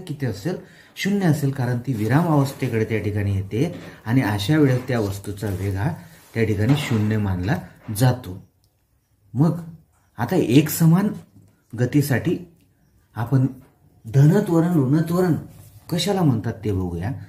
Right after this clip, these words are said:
आता एखाद्या वस्तूचं त्वरण धन किंवा ऋण असू शकतं,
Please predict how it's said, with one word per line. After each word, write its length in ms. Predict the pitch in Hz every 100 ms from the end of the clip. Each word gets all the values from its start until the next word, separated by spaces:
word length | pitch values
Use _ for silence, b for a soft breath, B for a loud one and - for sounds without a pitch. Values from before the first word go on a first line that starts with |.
| B B B
आता 180 | 131 214
एखाद्या 600 | 147 113 - 123 120 208
वस्तूचं 580 | 180 113 - 120 - 127
त्वरण 500 | - 110 117 135 104
धन 240 | 110 110 190 214 - -
किंवा 200 | 123 139
ऋण 200 | 117 139
असू 280 | 226 208 160
शकतं, 500 | 139 - - - 98